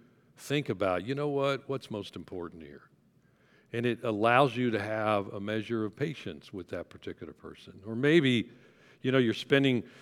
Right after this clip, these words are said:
time in the evening with your family, and typically maybe you'd go back to the laptop or you would go dig into some T V show or something, but rather than do that, imagine that you would say, "You know what?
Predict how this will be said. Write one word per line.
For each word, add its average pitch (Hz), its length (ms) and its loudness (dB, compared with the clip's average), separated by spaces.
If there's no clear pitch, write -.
time 160 300 12
in 139 100 8
the 135 80 8
evening 131 480 8
with 127 200 4
your 123 140 6
family, 135 680 6
and 117 180 2
typically 127 460 2
maybe 120 280 4
you'd 117 200 2
go 120 160 4
back 117 260 8
to 123 80 -2
the 110 80 2
laptop 113 640 6
or 107 60 -2
you 104 180 0
would 104 160 -2
go 113 260 4
dig 107 280 0
into 110 540 4
some 113 280 -4
T 120 240 -2
V 113 160 -4
show 120 260 -2
or 110 120 -2
something, 113 400 -4
but 107 80 -2
rather 117 340 6
than 101 220 -4
do 110 200 -4
that, 147 440 2
imagine 131 480 -2
that 120 120 -4
you 113 200 -4
would 110 160 0
say, 107 160 -2
"You 110 140 -4
know 151 140 -8
what? 170 420 -2